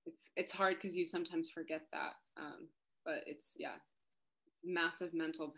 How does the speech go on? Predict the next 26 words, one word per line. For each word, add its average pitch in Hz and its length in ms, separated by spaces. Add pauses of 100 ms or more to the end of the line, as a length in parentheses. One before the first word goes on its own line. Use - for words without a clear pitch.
health 151 320
part 147 160
of 151 100
it. - 220
And 147 100
that, 143 160
like, 156 240
just - 180
reaching 151 280
out 147 120
to 151 120
others 147 440
and, 151 120
like, - 240
you're 165 160
definitely 160 340
not 156 220
the 165 80
only 160 140
person 160 440
who's, 160 220 (440)
you 175 120
know, 156 140
had 143 180
a, 147 80 (560)
a 165 40